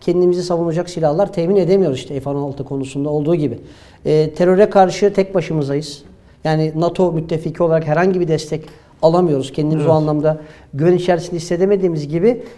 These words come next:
Speaker 1: yani Amerika Birleşik Devletleri'nin de içeride, Suriye'nin içerisinde Y P G terör örgütüyle temasların yoğun bir şekilde olduğunu da biliyoruz. Yani bunu bütün dünya biliyor. Peki nato üyesi olmanın bize ne gibi o zaman getirisi olabilir, faydası olabilir? Yani biz nato'nun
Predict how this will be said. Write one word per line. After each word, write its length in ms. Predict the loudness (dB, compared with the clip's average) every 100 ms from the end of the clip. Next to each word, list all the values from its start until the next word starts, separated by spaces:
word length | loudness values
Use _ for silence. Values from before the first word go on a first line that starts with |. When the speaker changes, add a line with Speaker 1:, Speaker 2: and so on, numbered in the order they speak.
| -4
Speaker 1:
yani 160 | -2
Amerika 440 | 0 0 0 -2 -2
Birleşik 280 | -4 -4 -2
Devletleri'nin 600 | -2 -2 -2 -2 -2 -4
de 60 |
içeride, 380 | -2 -2 -2 -4
Suriye'nin 360 | -4 -4 -2 0
içerisinde 480 | 0 -2 -4 -4
Y 180 | -2 -2
P 140 | -4 -4
G 200 | -4 -2
terör 220 | 0 0
örgütüyle 440 | -2 -4 -4 -4 -6 -18 -20 -4
temasların 520 | 0 0 0 -2 0
yoğun 260 | 4 4 4
bir 40 |
şekilde 400 | -4 -6 -4 0
olduğunu 440 | 2 2 0 -2 -6 -14 -20 -2
da 260 | 4 4 2
biliyoruz. 420 | -2 6 6 6
Yani 160 | 4 2
bunu 200 | 0 -2
bütün 280 | -2 0 0
dünya 380 | 0 0 -2 -4 -16 -2
biliyor. 240 | 4 4 4
Peki 240 | 0 2 2
nato 280 | 2 2 4
üyesi 300 | 4 4 4
olmanın 420 | 6 6 4 2
bize 360 | 2 2 2 0 0
ne 100 | 2
gibi 240 | 2 2
o 80 | 2
zaman 260 | 0 0 -2
getirisi 400 | -2 -4 -6 -4
olabilir, 240 | -4 -4
faydası 440 | -6 -6 -6 -8
olabilir? 200 | -8 -6 2
Yani 220 | 2 2
biz 140 | 2
nato'nun 360 | 2 4 2